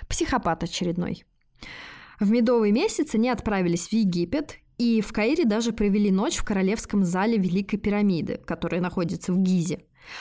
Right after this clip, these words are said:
А после поехали на Цейлон, где путешествовали по стране,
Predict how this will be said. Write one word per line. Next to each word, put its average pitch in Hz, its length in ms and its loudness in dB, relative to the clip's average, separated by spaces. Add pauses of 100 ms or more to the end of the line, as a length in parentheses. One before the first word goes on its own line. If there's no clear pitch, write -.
(120)
А 180 80 -4
после 311 280 0
поехали 214 400 0
на 185 140 2
Цейлон, 220 560 0
где 196 640 2
путешествовали 196 720 0
по 180 160 -4
стране, 214 640 -2